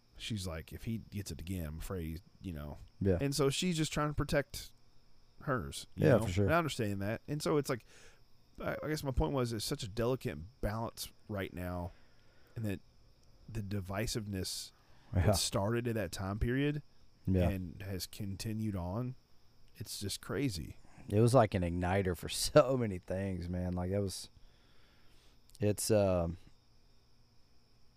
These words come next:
Speaker 2: I compare it to, like, you know, you, you used to hear in history, like, uh, like, five hundred B C or,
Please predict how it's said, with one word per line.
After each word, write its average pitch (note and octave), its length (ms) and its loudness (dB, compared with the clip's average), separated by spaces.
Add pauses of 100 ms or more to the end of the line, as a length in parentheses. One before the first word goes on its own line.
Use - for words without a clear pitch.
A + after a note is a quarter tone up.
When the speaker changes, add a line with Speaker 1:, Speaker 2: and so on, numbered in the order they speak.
(400)
Speaker 2:
I G2 140 2
compare A2+ 420 6
it A2 80 2
to, A2 220 6
like, G#2 260 6
you A2 80 6
know, A2 80 8
you, A2 260 8 (220)
you A2 160 4
used A2 300 8
to G#2+ 80 4
hear G2+ 180 8
in F#2+ 60 4
history, G2+ 380 6
like, F2+ 300 0
uh, F2+ 340 -2 (920)
like, - 180 -4
five A#2+ 320 6
hundred A2+ 360 4
B B2+ 220 6
C G#2+ 600 4
or, D#2+ 320 -4